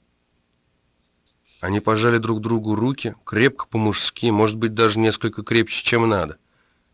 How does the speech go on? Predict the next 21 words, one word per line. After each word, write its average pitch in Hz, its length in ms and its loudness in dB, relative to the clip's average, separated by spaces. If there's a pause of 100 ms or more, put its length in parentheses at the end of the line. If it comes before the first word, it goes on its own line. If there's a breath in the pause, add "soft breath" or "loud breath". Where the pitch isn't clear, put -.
(140)
Кира 143 240 2
Георгиевна 123 640 2
встала 143 480 4
и, 131 80 2
зачем-то 113 460 0
свернув 117 520 2
валявшееся 117 720 2
на 107 60 0
диване 110 360 4
полотенце, 107 640 0
положила 110 500 2
его 110 180 2
на 113 140 2
подоконник. 107 800 -2 (1500)
«На 120 260 4
этом 143 500 2
мы 123 180 0
сегодня 127 460 2
кончим», 104 460 0
сказала 87 460 -2
она. 78 220 -6